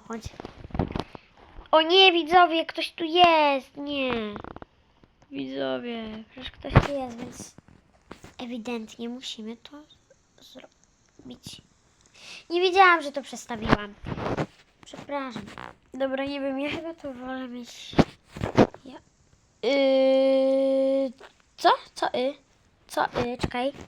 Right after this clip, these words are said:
Co y? Co y? Bo ja nie wiem, o co chodzi, Zoe. Co y? Nie. O, nie rozumiem cię. Nie rozumiem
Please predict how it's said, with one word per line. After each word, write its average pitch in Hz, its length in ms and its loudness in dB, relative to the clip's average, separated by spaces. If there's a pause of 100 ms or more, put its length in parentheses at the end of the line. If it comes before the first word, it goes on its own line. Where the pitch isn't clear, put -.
(1500)
Co 302 360 -2
y? 247 580 -10 (760)
Co - 200 -4 (120)
y? 254 200 0
Bo 269 120 2
ja 277 120 2
nie 320 160 -4
wiem, 302 180 0
o 262 40 -6
co 240 120 -10
chodzi, 226 260 -6
Zoe. 226 340 -8 (920)
Co - 160 -18
y? - 180 -14 (1120)
Nie. 262 520 -4 (800)
O, - 320 -6 (140)
nie 262 480 -4 (520)
rozumiem 233 1300 -8 (760)
cię. 214 180 -14 (2750)
Nie 269 400 -4
rozumiem 262 640 -10